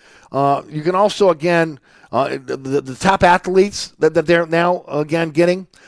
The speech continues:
the top coaches that, that are coming to Tulane, you can forget about it, okay?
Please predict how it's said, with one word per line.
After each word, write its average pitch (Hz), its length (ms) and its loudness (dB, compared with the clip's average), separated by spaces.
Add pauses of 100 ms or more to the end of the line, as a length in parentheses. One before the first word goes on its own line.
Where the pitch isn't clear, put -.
the - 80 -12
top 165 260 -2
coaches 180 420 0
that, 170 160 4
that 160 120 2
are 165 40 2
coming 175 280 -6
to 165 100 0
Tulane, 180 520 -2 (400)
you 220 80 -4
can 254 100 0
forget 147 280 2
about 110 280 -2
it, - 60 -20 (160)
okay? 147 340 -2